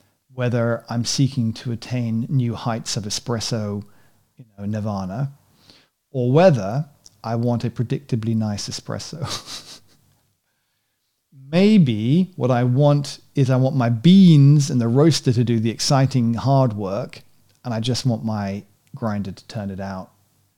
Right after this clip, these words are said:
you know, in a, uh, in a, in a consistent manner. So this is more of that.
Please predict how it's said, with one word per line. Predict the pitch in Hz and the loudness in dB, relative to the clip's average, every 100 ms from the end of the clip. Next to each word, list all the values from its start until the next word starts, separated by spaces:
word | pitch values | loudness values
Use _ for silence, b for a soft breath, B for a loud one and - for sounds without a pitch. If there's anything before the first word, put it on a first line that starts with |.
| _ _ _ _ _ _ 139 | _ _ _ _ _ _ _
you | |
know, | 98 87 92 104 101 95 95 95 _ _ _ _ _ _ | _ _ _ _ _ _ _ _ _ _ _ _ _ _
in | 92 | -16
a, | |
uh, | 92 | -14
in | |
a, | 104 | -14
in | |
a | 101 | -10
consistent | - - 104 - 98 | -10 -10 -12 -12 -12
manner. | 92 90 85 - _ _ _ _ _ _ _ _ _ | -12 -14 -16 -20 _ _ _ _ _ _ _ _ _
So | - 104 | -14 -4
this | 110 165 196 | 0 2 4
is | 135 | 4
more | 151 135 127 | 6 4 2
of | 98 | -2
that. | 98 85 - | -8 -10 -16